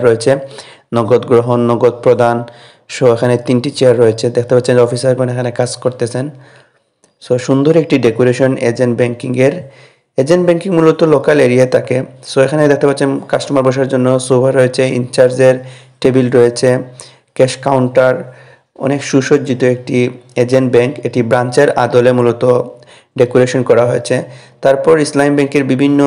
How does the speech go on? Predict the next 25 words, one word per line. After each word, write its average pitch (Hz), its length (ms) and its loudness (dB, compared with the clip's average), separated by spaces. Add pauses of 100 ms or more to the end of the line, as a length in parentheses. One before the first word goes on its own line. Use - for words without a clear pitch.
(120)
নোটিশগুলা 123 640 0 (120)
দেয়ালে 120 320 4
টাঙিয়ে 123 280 0
দেওয়া 123 180 0
হয়েছে। 120 240 -2 (960)
এখানে 143 160 0 (100)
প্রবেশমুখ 147 440 2 (100)
আপনারা 131 300 2
দেখতে 127 220 0
পাচ্ছেন, 127 260 0 (120)
এই 123 120 -4
প্রবেশমুখের 131 560 -2
পাশে 139 240 -2
কিন্তু 131 220 -6
ওয়াশরুম 127 460 0
আছে। 127 180 -4 (1080)
So - 80 0 (120)
এটি 147 180 -2
মূলত 196 220 -2 (160)
একটি 170 140 -2 (100)
ব্রাঞ্চের 147 420 0
আদলেই 143 340 2 (400)
তৈরি 135 280 4
করা 135 160 6
হয়েছে 131 220 2